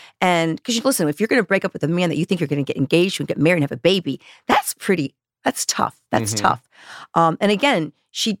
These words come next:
Speaker 1: doesn't really, you know, reality show is, like you said, it's conflict and resolution. And it was her first year. And I don't think she really knew how to be truly because of everything she's going through. And I think, you know, we were all nervous 'cause she was the first woman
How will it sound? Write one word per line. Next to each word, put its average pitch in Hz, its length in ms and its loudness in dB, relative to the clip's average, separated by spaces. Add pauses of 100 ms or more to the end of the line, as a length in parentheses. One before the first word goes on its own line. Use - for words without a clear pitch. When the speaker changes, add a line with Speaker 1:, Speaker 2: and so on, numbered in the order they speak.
Speaker 1:
doesn't 214 340 -2
really, 202 440 0
you - 100 -4
know, 160 380 0 (220)
reality 226 420 2
show 220 240 0
is, 170 80 -2
like 165 140 -2
you 170 60 -4
said, - 200 0
it's - 100 -8
conflict 180 640 0
and 170 80 -2
resolution. 175 720 0 (480)
And 175 240 4
it - 20 2
was 170 120 0
her 175 100 2
first 214 420 -2
year. 175 180 2
And 180 100 -2
I 165 40 0
don't 175 180 -2
think 180 180 -4
she 170 180 -2
really 175 520 -2 (580)
knew 190 500 4 (220)
how 180 200 2
to 160 100 0
be 185 460 0
truly 165 520 0
because 185 260 -4
of 165 60 2
everything 165 200 -4
she's 139 160 -8
going 156 260 2
through. 160 380 0 (400)
And 233 120 4
I 247 80 -2
think, 277 240 -2
you 262 60 4
know, 240 60 6
we 277 180 2
were 339 160 2
all 156 360 0
nervous 143 600 -2
'cause 185 200 -4
she 220 180 -2
was 254 320 2
the 175 100 -2
first - 400 -2
woman 156 340 -4